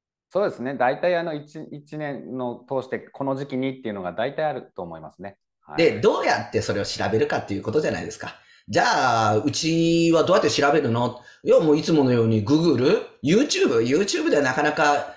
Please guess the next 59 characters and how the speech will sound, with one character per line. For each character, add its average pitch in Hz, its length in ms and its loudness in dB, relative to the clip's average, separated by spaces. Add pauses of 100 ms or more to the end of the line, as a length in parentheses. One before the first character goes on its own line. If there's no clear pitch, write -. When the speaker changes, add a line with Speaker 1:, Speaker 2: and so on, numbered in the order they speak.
(120)
Speaker 2:
わ 127 160 2
か 156 120 0
ん 165 120 4
じ 147 60 4
ゃ 120 40 2
な 104 100 0
い 104 60 0
の？ 98 300 -6 (180)
じ - 100 2
ゃ 170 60 4
あ 190 60 4
や 165 60 2
っ - 20 -8
ぱ 123 100 0
グ 120 140 -2
グ 147 100 2
り 160 80 6
ま 147 100 4
し - 120 -2
ょ 110 60 2
う 104 60 -4
と 123 60 -2
い 120 40 2
う 120 40 0
こ 113 60 0
と 113 80 2
で、 123 340 0 (320)
い 165 120 0
わ 226 160 4
き 226 140 -4
市 - 340 -6
リ 123 100 0
フ 120 60 -4
ォ - 20 -8
ー 120 280 2
ム 87 40 -14
補 - 200 -2
助 156 140 0
金。 160 380 -4
ま 180 120 0
あ、 - 20 2
こ - 140 0
れ 285 60 2
で 330 80 0
も 311 140 2
い 147 140 2
い - 20 0
で 131 80 2
す。 113 140 -4
山 196 240 2
さ 151 60 0
ん 120 40 0
の 107 60 -2
と 113 60 0
こ 110 80 -2
だ 104 80 -2
っ - 60 -10
た 98 60 -6
ら、 98 160 -4